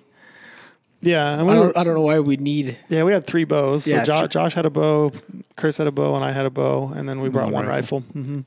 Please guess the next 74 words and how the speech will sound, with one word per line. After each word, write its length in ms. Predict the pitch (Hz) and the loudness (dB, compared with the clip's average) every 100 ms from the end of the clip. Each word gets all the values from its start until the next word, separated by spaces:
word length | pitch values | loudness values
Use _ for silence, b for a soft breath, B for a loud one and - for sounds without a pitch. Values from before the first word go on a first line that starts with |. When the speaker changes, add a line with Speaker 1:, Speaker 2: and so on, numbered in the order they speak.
| _ - | _ -4
Speaker 3:
then 160 | 120 117 | -2 2
you 100 | 113 | 2
had 220 | 110 110 | 0 -2
two 160 | 147 | -2
sidearms, 640 | 135 120 113 113 127 127 - - _ _ _ - | 0 0 2 0 -2 -4 -12 -20 _ _ _ -6
right? 120 | 127 | -2
Speaker 1:
Um, 300 | 165 170 165 | 0 0 0
I 40 | 180 | 0
had 140 | 214 | 0
a 60 | 202 | 0
sidearm. 580 | 202 196 190 196 196 180 | 0 0 0 0 -2 -2
Did 140 | 165 | -2
you 80 | 254 | 0
have 100 | 285 | 0
a 20 | |
sidearm? 320 | 339 339 302 | 0 0 0
Speaker 2:
I 40 | 139 | -2
had 160 | 127 | -2
Brady's. 420 | 135 165 117 - | 0 0 -2 -2
Speaker 1:
Oh, 60 | 170 | 0
we 80 | 185 | 0
had 140 | 160 | 0
three 300 | 151 156 151 | -2 0 0
then. 220 | 143 143 143 | 0 -2 0
Josh 260 | 160 160 | 0 0
had 120 | 147 | -2
a 40 | 135 | -4
sidearm. 360 | - 139 196 160 | -4 -2 0 0
<laughs> 40 | |
Speaker 3:
Okay, 180 | - - | 0 0
and 220 | - 139 | -2 0
then 260 | 127 120 - b b _ _ - | 2 0 -4 b b _ _ -4
any, 200 | 131 - - | -2 -2 -4
any, 240 | 131 120 113 | -2 0 2
uh, 260 | 110 107 - | 0 -2 -2
like, 340 | 117 113 - - | -4 -4 -4 -6
pepper 180 | 127 | -4
spray? 260 | 135 170 160 151 | 0 0 0 -2
Speaker 2:
Yeah, 140 | 123 | 0
I 20 | |
had 120 | 135 127 | -2 -2
bear 140 | 127 | -4
spray. 300 | - 117 110 | -2 -4 -4
Speaker 1:
I 120 | 151 | 0
didn't 180 | 160 151 | 2 2
Speaker 3:
Yeah, 120 | 147 135 | 2 2
Speaker 1:
take 80 | |
Speaker 3:
but 100 | 135 | 0
you 60 | 139 | 0
had 40 | |
to 60 | 117 | 2
buy 300 | 110 117 113 | 2 0 0
that 220 | 110 107 | 0 0
up 160 | 104 - | -2 0
there 300 | 110 104 104 | 0 0 -2
'cause 120 | - | -4
you 40 | |
can't 160 | - 107 | -6 -4
fly 200 | 107 101 | -2 -2
with 140 | 104 | -2
that. 100 | - | 0
Speaker 1:
I 20 | - | 2
Speaker 2:
Yeah. 80 | |
Speaker 1:
think 320 | 233 277 - - | 2 0 -6 0
the 220 | 185 180 | 2 2
transporter 460 | - 180 175 147 143 | 2 0 2 0 2
had 180 | 143 156 | 0 4
Speaker 2:
Yeah, 140 | 156 | 4
Speaker 1:
some, 20 | |
Speaker 2:
so 120 | 147 165 | 4 4
our 60 | |
Speaker 1:
actually. 160 | 156 151 | 4 4
Speaker 2:
transporter 580 | 185 208 - 190 175 156 | 4 2 0 0 2 2
had 460 | 143 135 135 131 | 2 2 0 -2